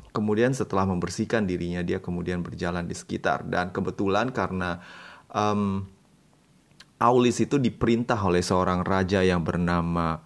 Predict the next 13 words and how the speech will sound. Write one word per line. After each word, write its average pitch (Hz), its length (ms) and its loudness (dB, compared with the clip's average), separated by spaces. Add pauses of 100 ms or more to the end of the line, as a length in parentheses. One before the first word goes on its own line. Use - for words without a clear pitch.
(300)
Seleus 101 880 4
dengan - 480 -2
permaisurinya 87 800 -2
yang 87 80 -4
bernama 87 320 -2
Metaneira, 92 960 -2 (720)
mereka 127 320 0
kemudian, 117 800 2
eh, 101 320 0 (160)
tidak 117 240 2
sengaja 104 480 0
menemukan, 104 800 0 (240)
eh, 92 320 -6